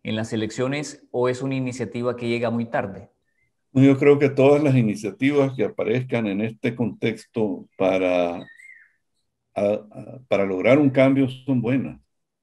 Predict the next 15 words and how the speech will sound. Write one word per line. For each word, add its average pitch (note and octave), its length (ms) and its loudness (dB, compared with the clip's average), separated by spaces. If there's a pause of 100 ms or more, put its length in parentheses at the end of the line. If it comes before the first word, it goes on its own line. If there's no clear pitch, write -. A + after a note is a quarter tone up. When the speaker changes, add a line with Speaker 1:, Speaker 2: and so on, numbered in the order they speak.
(720)
Speaker 2:
y F#2+ 140 -12
nunca, B2 640 2
nunca A#2+ 320 -4
son B2 200 -2
tarde. A#2+ 480 2 (960)
Eh, F2 480 -10 (1000)
es G#2+ 140 -6
asunto B2+ 800 2
de G#2 280 -6
que F#2 440 -4 (960)
sepan B2 640 2 (100)
hacer A2+ 300 -2
llegar A2+ 340 0
el A#2 80 -2
mensaje. A#2+ 560 -2